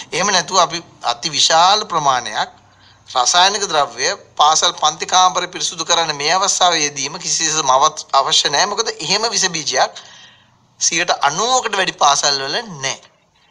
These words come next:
ඒක තමයි එක. මං හිතන්නේ ඊට වැඩි අපි සැලකිලිමත් කරුණු දෙකක් තියෙනවා පාසල් ගන්නකොට. එකක් තමයි දැන් ගලා යන ජලය තියෙන පාසල් වල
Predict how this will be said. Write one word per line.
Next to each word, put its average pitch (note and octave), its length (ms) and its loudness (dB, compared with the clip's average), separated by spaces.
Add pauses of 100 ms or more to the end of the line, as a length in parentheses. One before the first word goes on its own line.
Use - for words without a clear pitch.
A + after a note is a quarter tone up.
(140)
ඒක D#3 180 -6
තමයි D#3 320 2
එක. - 140 -6 (420)
මං C#3+ 180 2
හිතන්නේ D3 260 -6
ඊට F#3+ 220 -2
වැඩි F3+ 260 2
අපි B3 140 -2
සැලකිලිමත් G#3 600 -2 (100)
කරුණු G3+ 260 0
දෙකක් E3+ 180 -2 (120)
තියෙනවා G#3 240 0
පාසල් F3+ 420 2
ගන්නකොට. C#3 480 -2
එකක් D3 160 -2 (160)
තමයි C3+ 280 -2 (440)
දැන් C3+ 220 -6
ගලා A#2+ 380 4
යන A#3+ 120 0 (100)
ජලය C#3+ 380 -2
තියෙන B3+ 280 -2
පාසල් A3+ 480 4
වල C3+ 200 -4